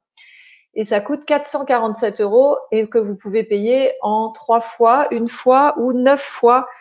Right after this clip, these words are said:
c'est-à-dire, euh, environ cinquante euros par mois. Voilà. Et donc, les inscriptions sont ouvertes jusqu'au premier mai. Donc, ne tardez pas si vous voulez vous inscrire. Vous étiez six cents à la première session de formation qui a commencé en octobre.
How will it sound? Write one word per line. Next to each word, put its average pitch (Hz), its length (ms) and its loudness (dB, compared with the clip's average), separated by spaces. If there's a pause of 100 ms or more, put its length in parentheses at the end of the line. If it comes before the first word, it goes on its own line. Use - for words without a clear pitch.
(340)
c'est-à-dire, 220 600 0
euh, 208 120 0
environ 226 460 -2
cinquante 233 480 -8
euros 208 180 -2
par 208 220 -6
mois. 185 340 -8
Voilà. 180 360 -2 (480)
Et 196 80 -4
donc, 220 180 2
les 226 160 2
inscriptions 233 540 -2
sont 226 240 -4
ouvertes 208 380 2
jusqu'au 185 300 -6
premier 220 440 -2
mai. 220 320 -2 (220)
Donc, 185 200 -6
ne 214 120 0
tardez 233 360 0
pas 233 180 0
si 233 160 -10
vous 202 120 -6
voulez 202 180 2
vous 196 220 -4
inscrire. 254 500 0 (460)
Vous 208 180 -2
étiez 226 240 0
six 277 280 -6
cents 294 320 -2
à 247 100 2
la 214 100 2
première 220 400 -2
session 233 360 -6
de 220 60 -6
formation 214 520 -2
qui 214 100 -4
a 185 80 2
commencé 196 380 -4
en 185 100 -2
octobre. 202 600 -2